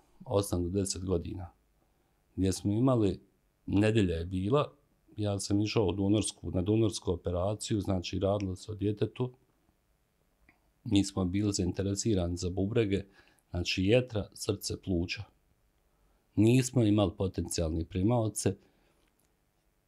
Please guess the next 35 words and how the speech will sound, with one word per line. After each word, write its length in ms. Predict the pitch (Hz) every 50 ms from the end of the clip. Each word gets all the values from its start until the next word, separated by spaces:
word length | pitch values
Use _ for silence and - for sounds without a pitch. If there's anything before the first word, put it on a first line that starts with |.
| _ _ _ _ _ _ -
i 100 | 104 101
mi 220 | 101 104 110 117
imamo 360 | 131 147 143 127 110 104 98
nekakav, 540 | 101 110 113 110 - 92 - - 95 95 110
je 140 | 98 92 -
to 140 | - 123 107
bio 340 | 95 104 110 120 127 120
ugovor 400 | 123 131 113 104 95 95 98 98
potpisan 540 | - 113 110 - - 131 107 - - 90 90
sa 180 | - - 95 92
zemljama 440 | 98 104 104 117 113 110 98 92 92
Eurotransplanta, 880 | 101 104 98 90 82 - 101 98 95 95 - 107 90 - - 85 85 87 - _ - _ _ _ _
konkretno 500 | - 95 98 92 - 110 101 - - 90
Hrvatska. 560 | 90 - 98 95 92 87 87 - - - -
Evo, 200 | 90 95 87 85 92
mi 120 | 98 92 92
imamo 440 | 92 98 101 92 90 92 90 92 - - _ _ _ _ _ -
organe 680 | 98 98 95 87 95 92 92 98 107 117 139 147 - 143 -
koji 200 | - - 98 95
nam 180 | 95 95 92 92
ne 120 | 98 104
trebaju, 440 | 101 - 139 131 123 123 120 110 98
vi 160 | 95 107 107 104
njih 300 | 104 104 - - - 98
uzmijete, 520 | 95 - 127 135 143 143 131 135 - 131
onda 360 | 101 107 110 113 113 107 92 -
kada 280 | - - 95 98 92
nama 300 | 90 107 127 131 120 95
treba 340 | 85 - 101 104 101 98 95
organ, 420 | 90 92 98 107 123 131 123 107
pošto 280 | - 117 101 - - 113
je 40 | 113
Eurotransplant 760 | 113 104 101 - - 101 104 107 101 92 - 120 92 - - 104
vrlo 400 | 104 123 131 127 123 110 101 95
restriktivan, 800 | 98 101 98 - - - 123 - _ - 123 127 135 147 139